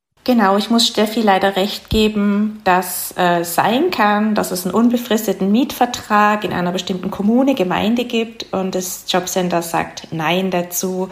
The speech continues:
weil eben dadurch, dass die Kommunen einen Großteil der Miete übernehmen und wenn sie, ich sag jetzt mal, ihr Limit erfüllt haben,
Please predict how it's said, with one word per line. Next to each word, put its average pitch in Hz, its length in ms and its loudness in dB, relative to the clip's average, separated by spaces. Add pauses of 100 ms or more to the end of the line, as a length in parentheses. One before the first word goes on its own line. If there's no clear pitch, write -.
(640)
weil 175 540 0
eben 175 760 -4 (140)
dadurch, 165 300 -2
dass 180 220 -4
die 170 120 -8
Kommunen 190 640 -2
einen 180 80 -6
Großteil 170 440 -4
der 160 120 -6
Miete 196 240 -2
übernehmen 185 580 0
und 190 180 -2
wenn 175 160 0
sie, 175 380 -6
ich - 60 -18
sag 175 240 -8
jetzt - 120 -12
mal, 180 160 -4
ihr 175 80 -2
Limit 208 280 2
erfüllt 220 480 0
haben, 202 480 0